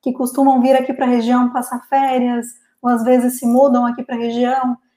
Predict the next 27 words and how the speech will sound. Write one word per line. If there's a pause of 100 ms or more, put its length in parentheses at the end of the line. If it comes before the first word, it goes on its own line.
(180)
Então,
já
nas
últimas
décadas
se
percebe
esse
movimento (480)
aqui
na
região
de
Florianópolis,
né? (480)
Mas
o
intuito
da
Cognópolis (320)
é
você
justamente
ter
um
ambiente
homeostático,